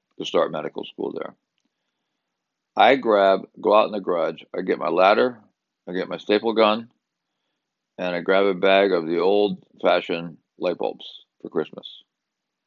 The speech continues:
She comes home, pulls up in the n-, nineteen seventy-nine Dodge Aspen, ugly green,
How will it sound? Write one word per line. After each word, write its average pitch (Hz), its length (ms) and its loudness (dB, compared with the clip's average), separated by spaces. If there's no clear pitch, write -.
She - 240 -2
comes 131 260 2
home, 101 400 4
pulls 117 260 2
up 110 200 4
in 95 140 -4
the 92 80 -6
n-, 90 120 -8
nineteen 101 580 -6
seventy-nine 92 840 -2
Dodge 90 340 2
Aspen, 92 600 -4
ugly 95 300 0
green, 85 420 -10